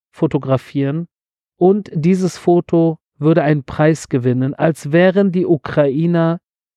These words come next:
die Aggressoren. Weil das ist im Endeffekt die Message des Fotos. Und ein Foto kommt nicht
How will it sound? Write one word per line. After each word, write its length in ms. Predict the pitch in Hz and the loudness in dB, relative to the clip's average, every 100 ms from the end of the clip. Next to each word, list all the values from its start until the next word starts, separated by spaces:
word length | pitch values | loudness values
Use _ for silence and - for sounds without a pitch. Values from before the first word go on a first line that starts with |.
| - | -2
die 100 | 160 | 0
Aggressoren. 920 | 151 - 147 - 170 151 139 123 120 - _ _ _ - | 0 -2 -4 -2 -2 0 0 -4 -10 -16 _ _ _ -2
Weil 140 | 151 | 0
das 280 | 131 185 - | 0 -2 0
ist 160 | 180 180 | -2 0
im 140 | 156 | 0
Endeffekt 480 | 151 165 - 151 - | 0 -2 -2 -2 0
die 80 | 131 | -2
Message 640 | 135 147 - 151 135 - | 0 -2 -2 -6 -6 -8
des 220 | 139 131 | -8 -8
Fotos. 680 | - 135 127 - 123 - - _ _ _ _ | -8 -6 -6 -8 -12 -14 -20 _ _ _ _
Und 120 | - | -4
ein 140 | 139 139 | -2 0
Foto 340 | - 185 185 | 2 2 0
kommt 380 | - 147 139 - | -2 -2 -2 -2
nicht 440 | 160 185 - - | 0 0 -2 -16